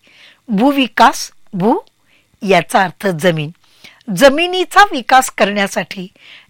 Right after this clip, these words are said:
दीर्घ मुदतीच्या पट्ट्यावर कर्ज देणारी बँक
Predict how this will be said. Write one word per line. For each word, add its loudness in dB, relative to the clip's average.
दीर्घ 2
मुदतीच्या 2
पट्ट्यावर 4
कर्ज 2
देणारी 0
बँक -2